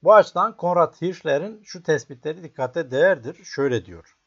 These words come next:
"Ulusal karakter ve ana yurt mitlerinde işlendiği şekliyle yerli yabancı ikileminin bir sonucu daha vardır.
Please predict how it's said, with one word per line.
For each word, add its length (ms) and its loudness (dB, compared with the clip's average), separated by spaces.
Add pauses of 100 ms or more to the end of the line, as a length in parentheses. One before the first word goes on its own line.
(120)
"Ulusal 400 2
karakter 580 -2
ve 80 -2
ana 320 -4
yurt 400 -14
mitlerinde 720 -10
işlendiği 480 -14
şekliyle 480 -8
yerli 480 -10
yabancı 640 -6
ikileminin 840 -12
bir 80 -14
sonucu 480 -16
daha 260 2
vardır. 380 -16